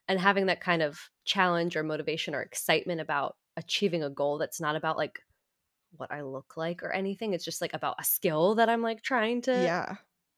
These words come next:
Speaker 1: acquire was cool.
Speaker 2: Love that. Um, and then my last one is to write more.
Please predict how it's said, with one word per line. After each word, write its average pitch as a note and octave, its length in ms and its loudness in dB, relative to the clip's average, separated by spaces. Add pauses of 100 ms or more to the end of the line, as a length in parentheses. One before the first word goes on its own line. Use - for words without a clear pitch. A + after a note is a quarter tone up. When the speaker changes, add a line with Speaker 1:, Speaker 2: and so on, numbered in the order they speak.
(120)
Speaker 1:
acquire C4+ 480 -4
was - 220 -10
cool. - 360 -12 (920)
Speaker 2:
Love - 300 -6
that. - 240 -12 (1700)
Um, A3 300 8
and A3+ 120 10
then A#3 180 10
my G#3 480 8
last F#3+ 560 4
one G4+ 140 8 (600)
is B3+ 360 8
to A3 280 6
write F#3 340 8
more. E4 280 6